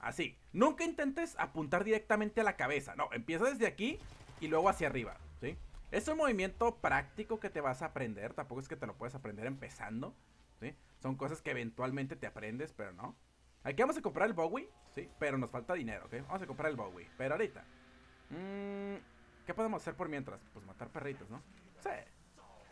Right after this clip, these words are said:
Aquí tampoco le recomiendo mucho, <laughs> pues, quedarse campeando, güey. Aquí es que los zombies aparezcan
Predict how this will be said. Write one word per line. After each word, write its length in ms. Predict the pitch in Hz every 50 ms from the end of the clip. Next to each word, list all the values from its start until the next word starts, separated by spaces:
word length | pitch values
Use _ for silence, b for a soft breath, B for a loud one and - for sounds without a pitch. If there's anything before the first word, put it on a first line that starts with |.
| - - - - - - - - - -
Aquí 200 | 190 202 - 254
tampoco 400 | 320 330 330 339 359 359 370 381
le 100 | 349 311
recomiendo 680 | 240 214 - - 160 147 147 151 175 196 208 233 240
mucho, 1300 | 233 208 185 175 185 214 214 220 - - 226 220 226 214 202 190 180 160 147 139 135 127 123 117 117 117 - - 180
<laughs> 2000 | 156 139 135 - - - - - - - - - - - - - - - - - - - - - - - - - - - - - - - - - - - - - -
pues, 200 | - 214 208 -
quedarse 440 | - 180 165 165 165 - 254 - -
campeando, 640 | 214 175 147 135 139 - 135 123 139 147 131 120 113
güey. 160 | 107 107 110
Aquí 240 | 120 131 - 180 196
es 160 | 202 - -
que 160 | - - 269
los 100 | 262 226
zombies 340 | - 151 151 175 196 226 -
aparezcan 800 | 202 - - 117 110 120 - - - 190 190 202 202 190 -